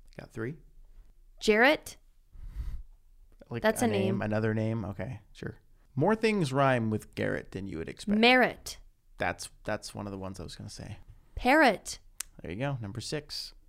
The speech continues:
Speaker 1: You're doing great. I'm sure there's more, but we're gonna stop this here.
Speaker 2: Okay.
Speaker 1: Anna Zhang asks, "What was your first date?"
Speaker 2: Are we saving that for the relationship episode?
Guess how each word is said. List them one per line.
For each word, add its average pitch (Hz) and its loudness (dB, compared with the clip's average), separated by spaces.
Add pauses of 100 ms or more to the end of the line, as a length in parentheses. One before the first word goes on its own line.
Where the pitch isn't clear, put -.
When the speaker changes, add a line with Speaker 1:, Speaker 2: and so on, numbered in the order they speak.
(380)
Speaker 1:
You're 123 2
doing 156 6
great. 117 -2 (1160)
I'm 139 2
sure 156 2
there's 123 2
more, 127 2 (120)
but 139 6
we're 156 4
gonna 180 6
stop - 4
this 143 6
here. - -2
Speaker 2:
Okay. 208 -2 (120)
Speaker 1:
Anna 139 4
Zhang 120 4 (420)
asks, - -4 (560)
"What 139 4
was 131 4
your 117 4
first - -4
date?" - -8 (240)
Speaker 2:
Are 269 2
we 339 2
saving 320 2
that 302 -2
for 285 -8
the 269 0
relationship 233 -2
episode? 240 -6